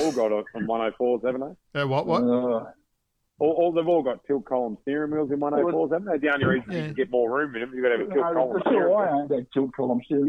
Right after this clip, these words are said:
Speaker 3: wheels in them. They cost me extra money, do the bastards.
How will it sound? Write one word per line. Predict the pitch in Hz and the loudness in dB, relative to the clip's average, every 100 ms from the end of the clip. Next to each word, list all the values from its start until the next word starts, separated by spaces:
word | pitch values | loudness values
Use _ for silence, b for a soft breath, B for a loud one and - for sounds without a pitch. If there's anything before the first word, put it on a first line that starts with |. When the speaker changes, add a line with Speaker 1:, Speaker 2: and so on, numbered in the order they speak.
| 143 | 2
Speaker 3:
wheels | 139 | 2
in | 156 | 2
them. | 254 208 | 0 0
They | - | -4
cost | 220 202 202 | -2 -2 -2
me | 190 | -2
extra | 180 165 | -2 -2
money, | 196 240 131 | 0 -2 0
do | 214 254 | 0 0
the | - | -2
bastards. | 113 107 95 - - | -4 -6 -8 -14 -16